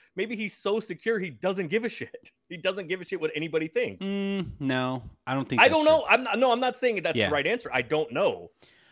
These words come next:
Speaker 2: I,
Speaker 1: But
Speaker 2: I don't, I,
Speaker 1: I,
Speaker 2: I've
Speaker 1: I
Speaker 2: never
Speaker 1: think it's
Speaker 2: understood
Speaker 1: great.
Speaker 2: why, I've never understood why anybody is expected to not give a shit what anybody else thinks.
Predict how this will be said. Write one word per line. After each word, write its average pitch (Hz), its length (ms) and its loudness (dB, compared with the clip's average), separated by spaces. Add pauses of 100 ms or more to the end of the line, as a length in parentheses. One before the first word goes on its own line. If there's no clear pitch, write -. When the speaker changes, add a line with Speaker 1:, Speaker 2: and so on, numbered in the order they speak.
(160)
Speaker 2:
I, 220 120 6
Speaker 1:
But 196 180 2
Speaker 2:
I 220 100 10
don't, 330 200 8
I, 190 100 6
Speaker 1:
I, - 60 8
Speaker 2:
I've - 20 6
Speaker 1:
I 269 40 4
Speaker 2:
never - 160 6
Speaker 1:
think 349 120 8
it's 349 80 4
Speaker 2:
understood 320 380 6
Speaker 1:
great. 277 120 4
Speaker 2:
why, 240 380 6
I've 208 240 4
never 269 240 2
understood 233 480 0
why 185 560 2 (880)
anybody 135 760 2 (300)
is 143 200 2
expected 151 640 -2
to 139 160 2
not 131 280 0
give 139 160 2
a 135 60 0
shit 117 260 0
what 113 140 -2
anybody 120 420 2
else 104 240 0
thinks. - 540 -6